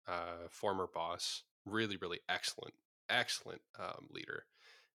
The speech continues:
And his comment about imposter syndrome was like, "Yeah, yeah, of course I'm an imposter. Like, of course.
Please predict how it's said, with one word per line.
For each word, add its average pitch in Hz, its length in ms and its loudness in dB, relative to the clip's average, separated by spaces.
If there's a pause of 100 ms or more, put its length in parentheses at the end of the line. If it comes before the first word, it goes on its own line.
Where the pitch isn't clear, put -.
(220)
And 87 520 0 (300)
his 117 220 2
comment 101 540 4
about 92 240 2
imposter 123 400 6
syndrome 90 500 -2 (380)
was - 120 0
like, 104 160 4
"Yeah, 165 240 10 (240)
yeah, 175 200 8
of - 180 4
course - 240 2
I'm 123 80 2
an 92 120 2
imposter. - 560 -4 (280)
Like, - 260 -6 (120)
of 120 80 -4
course. - 500 4